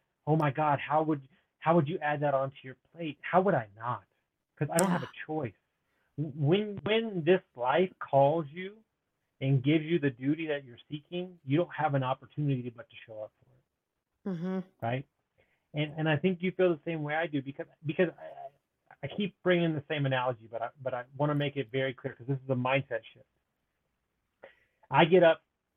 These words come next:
Speaker 1: every morning really early consistently, right?
Speaker 2: Yeah.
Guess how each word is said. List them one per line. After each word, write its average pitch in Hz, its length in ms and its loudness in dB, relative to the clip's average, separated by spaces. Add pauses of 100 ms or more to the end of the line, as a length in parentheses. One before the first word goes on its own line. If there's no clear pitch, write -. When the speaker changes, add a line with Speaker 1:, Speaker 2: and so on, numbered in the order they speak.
(280)
Speaker 1:
every 147 180 4
morning 143 360 0
really 135 320 -2
early 127 260 -6
consistently, - 640 -20 (680)
right? 139 160 -2
Speaker 2:
Yeah. - 120 -10